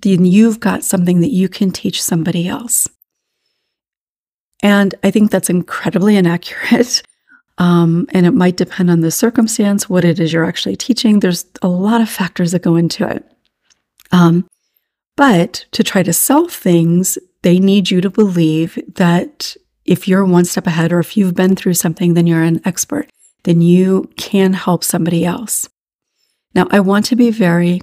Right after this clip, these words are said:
clear here. There is tremendous value, and it's incredibly important, which is one of the reasons why I want us to start talking about things more and more and more.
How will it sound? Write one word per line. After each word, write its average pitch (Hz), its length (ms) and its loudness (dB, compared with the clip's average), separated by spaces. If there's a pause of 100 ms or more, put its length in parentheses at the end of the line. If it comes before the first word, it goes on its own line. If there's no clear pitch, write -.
clear 175 420 -4
here. 185 520 -6 (1500)
There 220 360 6
is 170 460 0 (180)
tremendous 175 920 2
value, 208 480 -8 (760)
and 185 200 4
it's 175 140 -2
incredibly 185 560 -2
important, 254 800 -4
which 196 180 0
is 170 140 0
one 175 160 4
of 175 60 4
the 196 100 0
reasons 208 500 0
why 170 360 0
I 180 180 -2
want 170 580 -2 (540)
us 175 300 0 (140)
to - 120 -8
start 185 240 -2
talking 208 380 -2
about 180 180 0
things 175 240 0
more 170 240 2
and 160 100 2
more 160 180 0
and 160 80 0
more. 185 300 -4